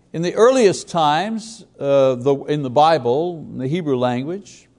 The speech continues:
the word for hope in the Old Testament was one that meant a cord, a rope,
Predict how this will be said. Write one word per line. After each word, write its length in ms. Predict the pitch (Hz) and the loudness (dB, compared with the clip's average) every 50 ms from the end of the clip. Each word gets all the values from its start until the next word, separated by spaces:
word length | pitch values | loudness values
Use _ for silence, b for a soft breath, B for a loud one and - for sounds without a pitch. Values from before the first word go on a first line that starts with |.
| _ _ - | _ _ -2
the 100 | 135 147 | -2 0
word 300 | 156 180 208 208 202 208 | 4 6 6 6 4 2
for 180 | - 170 156 | 2 0 0
hope 680 | 143 - - - 254 226 185 165 165 165 - - - - | 0 2 2 4 6 6 6 4 2 0 -2 -14 -8 -8
in 100 | 147 147 | -4 -2
the 120 | 151 165 | 2 2
Old 180 | 165 156 151 - | 2 2 2 0
Testament 600 | - 220 240 220 - - - 139 139 143 139 139 | -2 0 0 -2 -2 -6 -6 -4 -4 -4 -4 -2
was 200 | 139 143 123 127 | -2 -2 -2 -4
one 300 | 139 156 190 208 208 196 | -4 -2 0 0 0 2
that 240 | 180 175 156 127 139 | 2 2 2 2 -2
meant 260 | 147 160 175 175 165 - | -4 -4 -4 -4 -6 -8
a 80 | 147 | -10
cord, 600 | - - - - - 254 240 208 156 120 98 - - - _ _ _ _ _ _ _ _ _ _ _ _ | -10 -8 -6 0 4 6 6 6 4 2 0 -4 -12 -20 _ _ _ _ _ _ _ _ _ _ _ _
a 80 | - 120 | -8 -4
rope, 680 | 135 156 202 240 233 170 - - - - - - _ _ | 2 4 6 6 6 4 2 -2 -14 -20 -20 -20 _ _